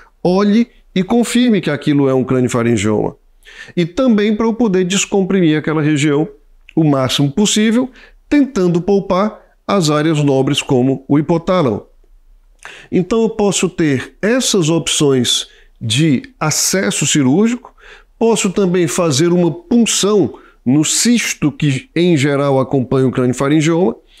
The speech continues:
e alguns tipos de tratamentos já foram tentados dessa maneira, por exemplo, com a injeção de interferon, e o grupo liderado pelo professor Sérgio Cavalheiro já publicou vários trabalhos nisso, ganhou um prêmio internacional sobre esse tratamento.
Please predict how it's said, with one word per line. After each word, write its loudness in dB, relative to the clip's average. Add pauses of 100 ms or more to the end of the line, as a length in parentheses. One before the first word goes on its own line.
(540)
e 2
alguns 0
tipos 0
de 0
tratamentos -2
já -2
foram 0
tentados -2
dessa -2
maneira, 2
por 0
exemplo, 0
com -2 (320)
a 0
injeção 0
de 2
interferon, -2 (380)
e 2
o 2
grupo 0
liderado 0
pelo 0
professor 0
Sérgio -2
Cavalheiro 0
já 0
publicou 0
vários 0
trabalhos -2
nisso, 0
ganhou 2
um 0
prêmio 0 (420)
internacional 0
sobre 0
esse -2
tratamento. -2